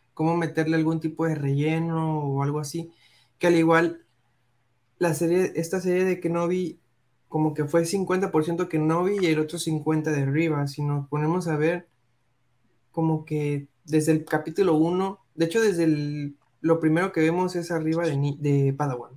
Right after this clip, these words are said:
aunque no sabíamos en ese momento. Pero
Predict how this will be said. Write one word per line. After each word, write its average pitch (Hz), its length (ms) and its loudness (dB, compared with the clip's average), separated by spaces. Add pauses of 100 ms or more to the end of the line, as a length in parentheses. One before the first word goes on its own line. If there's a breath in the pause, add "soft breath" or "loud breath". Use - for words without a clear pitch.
(140)
aunque 147 200 -4
no 151 140 0
sabíamos 160 580 2
en 147 100 -4
ese 143 140 -4
momento. 143 340 -4 (1000 loud breath)
Pero 160 440 6